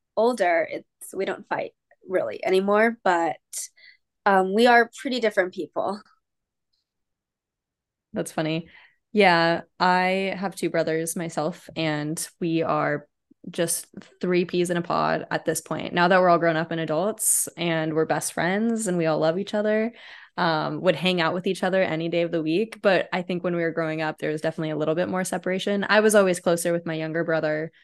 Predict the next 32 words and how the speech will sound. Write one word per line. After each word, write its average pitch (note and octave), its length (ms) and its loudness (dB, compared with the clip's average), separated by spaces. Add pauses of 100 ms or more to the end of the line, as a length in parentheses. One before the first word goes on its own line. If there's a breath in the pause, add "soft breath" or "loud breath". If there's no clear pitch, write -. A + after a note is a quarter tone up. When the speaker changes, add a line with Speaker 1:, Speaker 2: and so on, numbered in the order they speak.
(140 soft breath)
Speaker 2:
than F3+ 120 -6
my D#3+ 140 -4
older D#3+ 280 -2
brother - 480 -4
growing D3+ 280 -2
up, - 220 -4
but - 140 -4
now C#3+ 260 -2
we're B2 100 -6
all - 140 -4
just, - 260 -10
like, - 280 -10 (680 loud breath)
so G#3+ 160 4
it's, G#3+ 160 4
it's A3+ 180 6
cool A#3 220 6
to G#3+ 80 6
see G3 200 2
as E3+ 140 4
how D#3+ 200 -4
you D#3+ 160 -2
grow, D#3 560 -2
um, D#3+ 520 -8 (880)
how - 160 0
your E3 160 2
re-, D#3 140 -2 (140)
relationships E3+ 720 -2
kinda, D3+ 260 -6
like, - 360 -8 (600)
keep - 220 -6
forging. F3 480 -2
But F#3 540 4